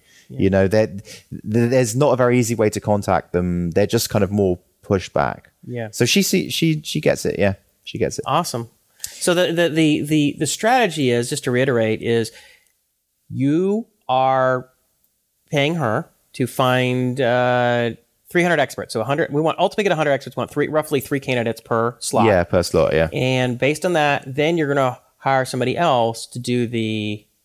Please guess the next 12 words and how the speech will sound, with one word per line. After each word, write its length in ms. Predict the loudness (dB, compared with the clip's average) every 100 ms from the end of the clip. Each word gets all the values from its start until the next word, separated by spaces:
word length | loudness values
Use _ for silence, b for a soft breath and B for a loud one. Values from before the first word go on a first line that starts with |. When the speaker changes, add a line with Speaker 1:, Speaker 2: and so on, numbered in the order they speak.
| _ _ _
Speaker 1:
contacting 760 | -2 -2 -4 -6 -6 -12 -14 -10
of 120 | -8
the 100 | -6
experts 320 | -8 -6 -8
and 140 | -6 -8
facilitating 440 | -6 -4 -4 -6
Ring 120 | -6 -6
'em 80 | -8
On. 140 | -10 -8
Speaker 2:
Yep. 240 | 0 0 -2 _ b b b
Speaker 1:
And 180 | -4 -4
so 440 | -2 0 0 -2